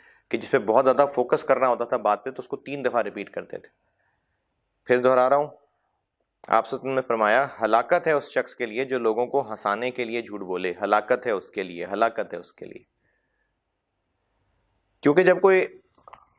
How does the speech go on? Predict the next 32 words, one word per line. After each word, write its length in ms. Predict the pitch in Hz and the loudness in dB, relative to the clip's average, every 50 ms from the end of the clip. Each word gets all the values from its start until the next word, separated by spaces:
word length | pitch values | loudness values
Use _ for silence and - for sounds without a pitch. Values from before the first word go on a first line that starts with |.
| _ _ - | _ _ -6
किसी 200 | 143 - - 185 | -2 0 2 4
को 100 | 190 185 | 4 4
हंसाने 360 | 143 127 131 123 127 160 170 | 4 4 2 4 4 4 4
के 80 | 170 | 4
लिए 80 | 190 180 | 2 2
झूठ 140 | 147 151 156 | 2 0 0
बोलता 300 | 160 151 135 117 - 131 | 0 0 0 2 2 0
है 60 | 139 | 0
ना, 120 | 156 175 - _ _ _ _ _ _ _ _ _ - - - - _ _ _ _ _ _ _ _ _ _ _ _ _ _ _ _ _ _ _ _ _ _ _ _ _ _ _ _ - | 0 -4 -8 _ _ _ _ _ _ _ _ _ -18 -18 -18 -20 _ _ _ _ _ _ _ _ _ _ _ _ _ _ _ _ _ _ _ _ _ _ _ _ _ _ _ _ 2
तो 480 | 139 143 151 160 160 147 - - - - _ _ _ _ _ _ _ _ _ _ _ _ _ _ _ _ _ _ _ - - _ _ _ _ | 4 4 6 6 4 2 0 -2 -8 -20 _ _ _ _ _ _ _ _ _ _ _ _ _ _ _ _ _ _ _ -20 -20 _ _ _ _
उस 180 | 165 185 160 123 | 2 2 2 2
झूठ 260 | 113 127 147 185 180 | 2 2 4 4 4
से 140 | - 185 165 | 4 4 4
वाह 140 | 143 135 135 | 6 6 4
वाह 120 | 143 151 | 4 4
होती 260 | 147 139 139 - 135 | 2 2 0 -4 -8
है, 140 | 123 - - _ _ _ _ _ _ _ _ - | -10 -10 -16 _ _ _ _ _ _ _ _ 0
लोग 200 | 131 147 143 120 | 2 2 4 4
हंसते 260 | 123 113 - - - 131 | 2 0 -2 -2 -2 -2
हैं, 180 | 117 113 - _ _ _ _ _ _ _ _ _ _ _ _ - _ _ | -4 -4 -8 _ _ _ _ _ _ _ _ _ _ _ _ -20 _ _
तो 80 | - 143 | -2 -2
उसको 180 | 135 - 165 151 | 2 4 4 4
लगता 200 | 135 - - 127 | 4 4 2 2
है, 40 | |
"मैं 100 | 117 101 | 2 2
तो 60 | 113 107 | 2 2
बड़ा 140 | 107 104 | 2 2
अच्छा 200 | 98 - - 139 | 2 2 2 2
काम 240 | 131 135 131 131 135 | 2 2 0 0 0
कर 120 | 123 120 110 | -2 -4 -2
रहा 100 | 110 110 | -4 -6
हूँ।" 160 | 107 - | -8 -12